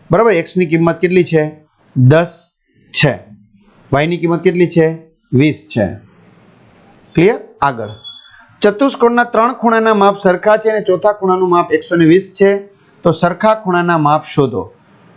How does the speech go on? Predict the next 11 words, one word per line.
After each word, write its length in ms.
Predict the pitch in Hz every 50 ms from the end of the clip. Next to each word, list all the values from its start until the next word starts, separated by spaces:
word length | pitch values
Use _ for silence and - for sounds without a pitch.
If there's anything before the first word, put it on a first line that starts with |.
| _ -
તો 180 | - 160 156 - -
સરખા 380 | - - 190 185 185 220 214
ખૂણાના 360 | 208 - 202 196 196 190 190 185
માપ, 320 | 175 180 185 185 185 -
મિત્રો, 260 | 165 165 160 175 170
કેટલું 280 | 143 185 180 180 190 180
છે? 120 | - 185
એંસી 440 | 175 - 151 151 151 151 - 135 117
છે. 220 | 117 120 - - - - _ _ _ _ _ _ _ _ _ _ _ _ _ _ _ _ _ _ _ _ - _ _ _ _ _ _ _ _ _ _ _ - - _ - -
બરાબર? 320 | 123 156 196 247 269 277 - - 160
એંસી. 420 | 135 135 - - 101 87 -